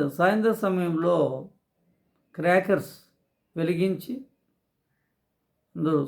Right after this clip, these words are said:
సంతోషంగా నూతన వస్త్రాలతో వచ్చి సమూహంగా ఈ పండుగను జరుపుకుంటాం. ఇందులో, ఈ పండగలో ఆనందం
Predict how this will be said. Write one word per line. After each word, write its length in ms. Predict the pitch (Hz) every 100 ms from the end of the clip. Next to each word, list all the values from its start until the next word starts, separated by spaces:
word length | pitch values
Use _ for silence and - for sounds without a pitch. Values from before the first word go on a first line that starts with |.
| -
సంతోషంగా 720 | 175 185 196 175 - 170 165 147 139 _ _ _ _
నూతన 340 | 151 156 165 151 139
వస్త్రాలతో 680 | 160 165 180 170 147 143 151 123 135
వచ్చి 320 | - - - 277 _ _ _ _ _ _ _ _ _ _ _ _ _ _ _ _ _ 165
సమూహంగా 720 | 180 233 226 247 220 202 180 160 156
ఈ 20 | 151
పండుగను 380 | 165 147 165 151 123
జరుపుకుంటాం. 640 | 131 127 - 165 139 143 131 - _ _ _ _ - 151
ఇందులో, 380 | 151 143 139 131 127 127 - _ _ _ _ _ _ _ _ - 165
ఈ 20 | 156 -
పండగలో 560 | 165 190 180 143 131 170 285 - _ _ _ _ _ _ - 147
ఆనందం 360 | 175 202 185